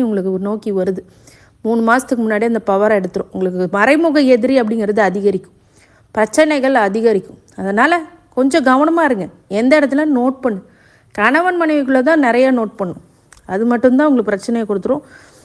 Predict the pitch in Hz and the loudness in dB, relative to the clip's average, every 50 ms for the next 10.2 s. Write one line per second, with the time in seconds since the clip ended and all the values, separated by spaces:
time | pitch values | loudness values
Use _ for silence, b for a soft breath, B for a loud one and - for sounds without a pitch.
0 | B B - 208 202 196 202 190 185 175 190 190 208 240 262 269 277 269 247 233 | B B 0 0 2 2 2 0 0 0 0 2 2 2 4 4 4 2 2 2
1 | 247 277 285 - 262 226 254 285 294 294 277 262 - 240 - 233 226 226 220 233 | -2 -4 0 0 2 2 4 4 4 4 2 2 -2 -2 -2 0 0 0 0 0
2 | 262 285 262 247 - - 202 - 269 269 - 294 269 254 220 208 - 208 - - | 0 0 -2 -4 -6 -8 -4 -2 -2 0 2 2 2 2 0 -2 -6 -4 -2 -2
3 | 220 220 240 269 262 262 214 202 208 226 254 254 254 240 226 220 214 208 208 202 | 0 2 2 2 2 2 0 0 2 2 2 2 2 2 2 0 0 -2 -2 -4
4 | 196 202 196 - 220 208 226 226 269 302 - b b b b b b b b b | -4 -4 -4 -4 -4 -4 -2 -2 -2 -4 -4 b b b b b b b b b
5 | b b b _ - 214 254 330 359 - 370 320 320 311 294 269 233 233 226 220 | b b b _ 0 2 2 2 2 2 0 0 0 0 0 0 0 0 0 0
6 | 190 202 208 208 226 214 214 185 190 180 170 175 196 190 208 226 254 262 277 269 | 2 0 0 0 0 -2 -4 -4 -4 -4 -6 -8 -8 -6 -2 0 2 2 2 2
7 | - 247 294 302 277 262 254 233 262 254 254 247 233 233 220 - b b b b | 0 0 0 0 0 0 0 0 0 2 2 2 2 0 -2 -4 b b b b
8 | b b _ _ - 196 196 202 226 233 220 220 220 202 196 - b b b b | b b _ _ -8 -8 -4 -2 0 0 2 2 0 0 -2 -6 b b b b
9 | b b b b b _ 202 202 220 226 247 240 233 247 254 269 262 240 220 214 | b b b b b _ -2 0 2 4 4 4 2 2 0 -2 -2 -2 -2 -2
10 | 226 220 226 247 | -2 -4 -2 -2